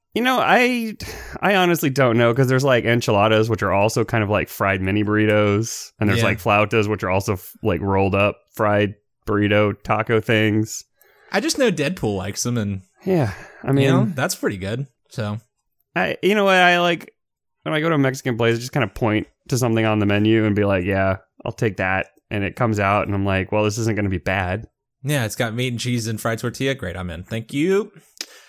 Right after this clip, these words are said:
Speaker 1: Let's do this.
Speaker 2: Yeah. Michael, how you doing, buddy?
Speaker 1: I'm doing pretty well. How about
Speaker 2: Yeah.
Speaker 1: you?
Speaker 2: Oh, you know, I'm all right. Hearing a lot about inverted yield curves these days.
Speaker 1: Oh,
Speaker 2: And
Speaker 1: yeah.
Speaker 2: that, that means something, I hear.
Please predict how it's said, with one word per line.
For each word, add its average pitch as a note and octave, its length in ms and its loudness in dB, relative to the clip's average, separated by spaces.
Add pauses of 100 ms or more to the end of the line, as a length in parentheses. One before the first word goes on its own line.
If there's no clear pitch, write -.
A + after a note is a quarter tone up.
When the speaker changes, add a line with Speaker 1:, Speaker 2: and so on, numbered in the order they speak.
Speaker 1:
Let's A2 200 -8
do G#2+ 120 -4
this. G#2+ 300 -6 (160)
Speaker 2:
Yeah. C3+ 160 -6 (100)
Michael, D3 220 -2
how F3 60 0
you G3+ 100 0
doing, F#3+ 140 0
buddy? B2+ 220 -4 (500)
Speaker 1:
I'm E4 80 -2
doing F4 180 -2
pretty F4 180 -2
well. F4 320 -2 (400)
How - 60 -4
about G2+ 100 0
Speaker 2:
Yeah. A#2 100 0
Speaker 1:
you? C#3 60 -2 (1000)
Speaker 2:
Oh, F#4 180 2
you F#4+ 140 0
know, C4+ 220 2 (360)
I'm C4 140 0
all D4+ 80 4
right. F#3+ 220 0
Hearing G3+ 260 2
a G3 40 2
lot G3 160 2
about F#3+ 320 2
inverted E3 440 2
yield E3 380 0
curves B2 340 0
these A#2+ 200 0
days. B2 440 0
Speaker 1:
Oh, A#2 460 4
Speaker 2:
And G#2 160 6
Speaker 1:
yeah. G#2 420 4
Speaker 2:
that, C3+ 320 0
that D3 200 0
means F3+ 360 0
something, A3+ 400 0
I D3 120 0
hear. D#3 420 0